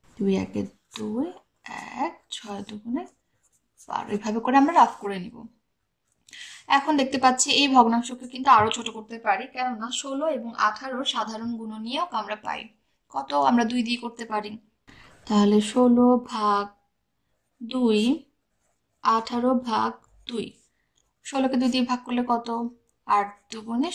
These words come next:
ষোলো। আঠারোকে দুই দিয়ে ভাগ করলে কত? নয় দুগুণে আঠারো। তাহলে আমরা লঘিষ্ঠ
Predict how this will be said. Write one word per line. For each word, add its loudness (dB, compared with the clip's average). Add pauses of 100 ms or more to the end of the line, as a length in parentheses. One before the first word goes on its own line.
ষোলো। -10 (1000)
আঠারোকে 2
দুই 4
দিয়ে 0
ভাগ 0
করলে -6
কত? -10 (180)
নয় 0
দুগুণে -8 (400)
আঠারো। -8 (500)
তাহলে 6
আমরা 8 (220)
লঘিষ্ঠ 2